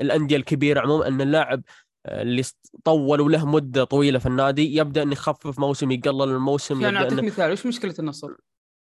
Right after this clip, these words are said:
Speaker 1: مسلم.
Speaker 2: مشكلة النصر إنه يجيب سبعة أجانب دفعة واحدة وثلاثة محليين، حداشر
Speaker 1: مم.
Speaker 2: لاعب جديد في التشكيلة.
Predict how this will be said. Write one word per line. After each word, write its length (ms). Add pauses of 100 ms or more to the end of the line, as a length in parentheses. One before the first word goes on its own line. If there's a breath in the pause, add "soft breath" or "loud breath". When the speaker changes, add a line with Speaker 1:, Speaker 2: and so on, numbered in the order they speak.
(200)
Speaker 1:
مسلم. 500 (280)
Speaker 2:
مشكلة 400
النصر 380
إنه 140
يجيب 260
سبعة 280
أجانب 340
دفعة 240
واحدة 280
وثلاثة 420
محليين، 580
حداشر 360
Speaker 1:
مم. 60
Speaker 2:
لاعب 220
جديد 260
في 80
التشكيلة. 580